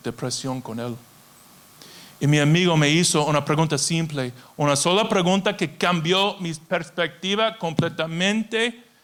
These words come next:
con una sola pregunta. Él me preguntó eso.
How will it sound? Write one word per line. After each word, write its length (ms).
con 300
una 260
sola 360
pregunta. 680
Él 400
me 160
preguntó 760
eso. 320